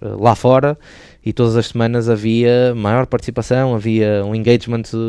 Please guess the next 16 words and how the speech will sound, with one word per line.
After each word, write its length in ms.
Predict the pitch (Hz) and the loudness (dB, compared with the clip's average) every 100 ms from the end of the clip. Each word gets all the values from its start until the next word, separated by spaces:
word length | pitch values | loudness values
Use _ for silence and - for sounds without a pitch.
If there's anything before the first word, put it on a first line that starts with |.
| 110 | -6
muito 300 | 107 117 123 | -4 -2 0
grande 340 | 113 120 123 117 | 0 0 0 -2
com 360 | 120 113 110 107 | -4 -4 -8 -8
comunidades, 640 | 113 110 113 113 113 - | -4 0 2 0 -4 -12
eh, 600 | 101 98 98 98 - - | -10 -8 -10 -12 -14 -12
não 140 | 107 123 | -4 -2
só 240 | 139 135 | 4 4
europeias, 560 | 120 - 123 139 135 - | 4 4 2 4 2 -2
como 280 | 117 110 110 | -6 -4 2
ibero-americanas, 840 | 113 113 110 104 117 127 127 - | 2 4 2 0 0 0 -4 -6
como 420 | - 113 110 104 | -8 -6 -4 -4
mundiais 720 | 107 113 104 104 117 120 - - | -2 2 4 4 4 -2 -10 -12
e 80 | 104 | -12
por 160 | - 104 | -4 -4
aí 80 | |
fora, 320 | 95 95 87 | -2 -4 -4